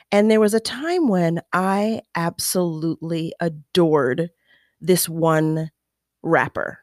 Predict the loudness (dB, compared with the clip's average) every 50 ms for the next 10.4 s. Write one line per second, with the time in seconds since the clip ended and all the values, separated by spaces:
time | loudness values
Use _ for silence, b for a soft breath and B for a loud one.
0 | _ _ _ b b b b b b b b -2 0 2 4 4 4 4 2 2
1 | 0 -2 -2 -4 -8 -10 -12 _ _ -2 2 4 4 4 4 2 0 -4 -6 -4
2 | -4 -4 -4 0 2 2 4 4 2 0 0 0 0 0 0 -4 -4 -4 -4 -2
3 | -2 -2 0 0 0 0 -2 -4 -2 -2 -2 -2 -4 _ _ _ _ _ _ _
4 | _ _ _ _ _ _ _ -14 -6 -2 0 2 2 2 0 0 0 -2 -2 0
5 | 0 2 2 2 0 0 -2 -2 -4 -2 -2 -2 0 0 0 0 0 0 0 0
6 | 0 0 0 0 -2 -4 -4 -6 -6 -4 -4 -4 -2 -2 -2 -2 -2 -6 -6 -6
7 | -6 -4 -4 -4 -4 -4 -4 -6 -6 -6 -8 -4 0 2 2 4 2 2 2 0
8 | 0 0 B B B B B B B B 2 4 4 6 4 4 4 2 2 2
9 | 0 0 2 2 2 2 0 0 2 2 2 0 0 -2 -2 0 0 0 0 0
10 | 0 -2 0 0 2 2 0 0